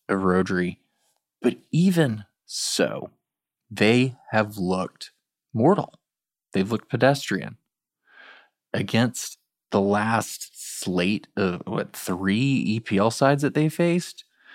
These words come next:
I mean, for a team that's won this many <laughs> meaningful matches in the English Premier League for so long,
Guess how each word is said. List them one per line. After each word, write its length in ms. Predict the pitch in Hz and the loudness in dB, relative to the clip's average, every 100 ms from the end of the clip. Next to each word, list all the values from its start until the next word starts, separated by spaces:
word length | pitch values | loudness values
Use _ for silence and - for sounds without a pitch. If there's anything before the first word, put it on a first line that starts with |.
| - - _ - | -20 -20 _ -4
I 60 | |
mean, 240 | 107 92 82 | 0 0 -2
for 140 | - | 2
a 60 | 98 | 2
team 200 | - 170 | 4 4
that's 200 | 170 - | 4 2
won 220 | 120 90 | 2 2
this 280 | 92 123 - - | 2 0 0 -8
many 320 | 98 110 139 - | 0 0 0 -4
<laughs> 60 | - | -8
meaningful 540 | 95 160 - - 143 | -4 -2 -2 0 -2
matches 960 | 104 110 - - - - - - - - _ _ _ _ - - 220 - | -2 -2 -2 -4 -6 -6 -6 -6 -18 -20 _ _ _ _ -16 -12 -12 -2
in 180 | 123 | 0
the 160 | 113 95 | 0 -2
English 300 | 117 117 131 | -2 -2 -2
Premier 460 | - 107 101 98 104 | -4 -6 0 0 0
League 420 | 101 92 87 - _ | -2 -6 -10 -16 _
for 280 | 123 113 113 | -2 -2 -2
so 580 | - 123 113 110 98 - _ _ | -4 -2 0 0 -4 -10 _ _
long, 560 | 98 107 104 95 92 | -4 -2 0 -2 -6